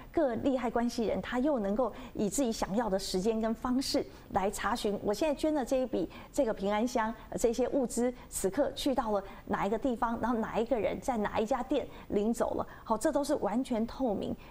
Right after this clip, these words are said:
且能够让所有的剩食又能够更有效地来帮助这些弱势的族群，我觉得是一个很有创意，然后也很幸福的一个方案。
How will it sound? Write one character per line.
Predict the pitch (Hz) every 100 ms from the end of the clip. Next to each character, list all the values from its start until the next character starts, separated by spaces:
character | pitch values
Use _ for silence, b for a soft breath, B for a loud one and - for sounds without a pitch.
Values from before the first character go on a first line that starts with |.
| B
且 | - 208 -
能 | 208
够 | 262 254
让 | - 254 - B
所 | B - 226
有 | 294
的 | 190
剩 | 196 - 240
食 | 202 - 170 180
又 | 262 240
能 | 196 202
够 | 254 208 B B
更 | 311 233
有 | 339 214
效 | - 220
地 | 185 - B B B
来 | 196 175 185 190
帮 | 226 247
助 | 254 196
这 | 220 214
些 | 214 208
弱 | 202 240 196
势 | - 208
的 | 175
族 | - 190
群， | 180 -
我 | 208
觉 | 190 202
得 | 226
是 | 202 240
一 | 214
个 | 214 214 B B
很 | B 233 220
有 | 311 202
创 | - 254 240
意， | 226 -
然 | 196
后 | 240
也 | 226 196 196 B B B
很 | 214 196 196 247 -
幸 | - 311 226
福 | 185
的 | 180
一 | 185
个 | 190
方 | - 190
案。 | 185